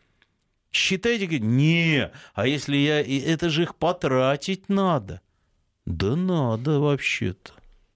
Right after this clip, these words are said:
Надо, надо. Булочку купить, скушать надо, в магазин пойти, денежку потратить. А вот если денежку-то в кошелечек положить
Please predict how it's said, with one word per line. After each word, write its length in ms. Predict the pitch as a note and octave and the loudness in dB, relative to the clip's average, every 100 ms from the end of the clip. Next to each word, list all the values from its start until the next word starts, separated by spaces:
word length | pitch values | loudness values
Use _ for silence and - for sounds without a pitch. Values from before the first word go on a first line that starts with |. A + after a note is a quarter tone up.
| _ - | _ -6
Надо, 460 | G#2 E3 A#2 B2+ D#3 | -2 0 0 0 0
надо. 500 | C3 G#2+ G#2+ B2 A2+ _ _ _ _ _ _ - | 0 -2 -4 -6 -10 _ _ _ _ _ _ 0
Булочку 500 | C3 G#3 A3 - A#3 | 2 2 0 -4 -4
купить, 560 | B3 A3+ A3 G#3 - - | -2 -2 -4 -4 -14 -10
скушать 540 | - - G#3+ - - | -8 -2 0 0 -2
надо, 240 | F#3+ G#3+ F#3+ | -2 -2 0
в 80 | |
магазин 640 | F3+ A#3 A#3 A3 B2+ F3+ G#3 | 0 0 0 -2 -2 -4 0
пойти, 320 | A#3+ A3 E3 | 0 0 -2
денежку 500 | A2+ B2+ F3 - - | 0 0 0 -4 -4
потратить. 680 | G3+ G3 D3+ G#2+ - - - _ _ _ - _ _ - | -4 -2 -4 -6 -8 -20 -20 _ _ _ -20 _ _ -10
А 120 | G#2+ | -4
вот 180 | C3 D3+ | -2 -2
если 280 | D#3 F3 F3+ | -4 -4 -4
денежку-то 580 | E3+ G3 D#3 - D3 D3+ | -2 -2 -4 -6 -4 -4
в 140 | - | -4
кошелечек 800 | - - C3+ F3 F#3 F#3+ - - | -14 -6 -2 0 0 0 -4 -8
положить 460 | - C3+ D3 C3 | -2 0 0 -2